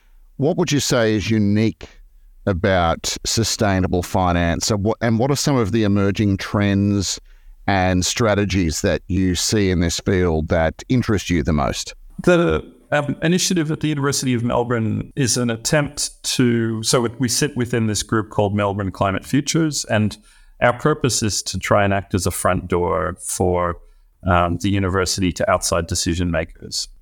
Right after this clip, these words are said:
Speaker 2: So we're trying to make our research, you know, accessible to policymakers, to investors, to business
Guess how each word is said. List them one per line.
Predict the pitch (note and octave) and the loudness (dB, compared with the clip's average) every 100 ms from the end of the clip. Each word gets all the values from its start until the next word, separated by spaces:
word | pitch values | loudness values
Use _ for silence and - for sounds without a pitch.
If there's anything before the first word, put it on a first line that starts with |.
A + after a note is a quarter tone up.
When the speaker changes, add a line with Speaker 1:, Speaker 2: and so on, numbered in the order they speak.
| - | -4
Speaker 2:
So | - | 2
we're | G#2+ | 2
trying | G#2 B2+ A#2 | 4 2 2
to | |
make | G2+ G2 | 0 0
our | G#2+ F#2+ | 0 0
research, | F#2 F#2 - F#2 - - - - | 0 -2 0 -2 -4 -12 -14 -10
you | F#2+ F#2 - F#2+ | -6 -6 -4 -2
know, | F2+ | 0
accessible | G2 - C3+ - G#2+ G#2+ | 0 0 -2 -2 -4 -4
to | F#2 | -2
policymakers, | G2+ F#2 - F#2 E2+ F2 F2+ E2+ - | 0 0 0 0 0 0 -2 -2 -2
to | - F2 F2 | -2 0 0
investors, | F2 F#2 - - F2 - | 0 0 0 -2 -4 -4
to | F2+ | -8
business | F2 - E2+ | -8 -6 -6